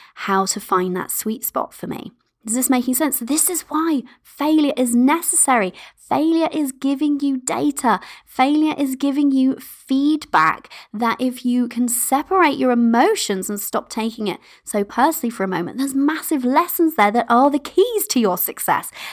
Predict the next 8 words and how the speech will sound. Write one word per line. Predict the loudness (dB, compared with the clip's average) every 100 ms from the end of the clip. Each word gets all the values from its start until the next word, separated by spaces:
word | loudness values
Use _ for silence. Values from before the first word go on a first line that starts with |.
| -10
That | 0 0 0 -2
is | 0 0 -4
why | -6 -4 -4 -8
failure | _ -6 -4 -4 -8 -8
is | -6 -6 -6 -12 _
necessary. | -4 -2 -2 -2 -4 -4 -8 -16 -12 2
In | 4 4 4
every | 2 2 -4 -2 -2 -4